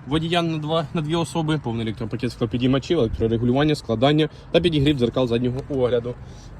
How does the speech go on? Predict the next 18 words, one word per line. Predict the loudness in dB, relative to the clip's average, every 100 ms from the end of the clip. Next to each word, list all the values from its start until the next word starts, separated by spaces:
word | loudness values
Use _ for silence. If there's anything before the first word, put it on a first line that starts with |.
| -6
Тут | -4
також | -4 -6 -6
у |
нас | -8
все | -6 -6
повний | -2 -2 0
порядок, | 0 0 0 -2
шкіряне | -4 0 2
мультикермо, | 2 2 0 0 2 2
сто | 0 0
дев'яносто | 2 2 2
п'ять | 2 2
тисяч | 0 -8
кілометрів | -4 -2 -2 -2 -2
пробігу, | 2 2 2 -2
датчик | 0 0 -2 -6
світла | -4 -4 2 4
є, | 4